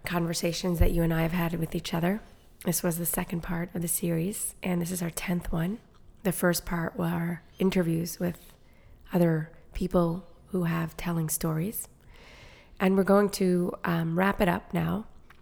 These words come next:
as we move on to the third part, which is going back to interviews with quite interesting people.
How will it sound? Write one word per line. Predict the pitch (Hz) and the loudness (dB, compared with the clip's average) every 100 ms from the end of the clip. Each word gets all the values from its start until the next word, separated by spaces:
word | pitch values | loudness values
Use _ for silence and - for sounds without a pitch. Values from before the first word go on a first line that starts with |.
| - | -6
as | 202 180 | 0 4
we | |
move | 185 190 180 | 6 4 4
on | 175 170 | 0 -2
to | 175 165 160 185 - - - - | -4 -2 -2 -6 -14 -20 -20 -10
the | - | -6
third | 180 208 240 254 | 2 6 6 6
part, | - 180 - | 0 -2 -2
which | 190 - | -6 -2
is | 175 165 - - - | -2 -4 -10 -14 -6
going | - 185 | 2 2
back | 170 165 165 | 2 -2 -4
to | - 185 - | -6 -4 -2
interviews | 185 185 196 - 185 - - | -2 -4 -4 -4 -6 -12 -8
with | 185 165 - - - - - - - - - - - - - - - - - - | -6 -6 -10 -18 -20 -20 -20 -20 -20 -20 -20 -20 -20 -20 -20 -20 -20 -20 -18 -4
quite | - 285 - - - - - - - - - - | -2 -2 -4 -16 -20 -20 -20 -20 -20 -20 -20 -8
interesting | - 175 175 - 170 165 - - - - - | -4 -2 -4 -4 -4 -4 -10 -20 -20 -20 -14
people. | - - - | -12 -8 -8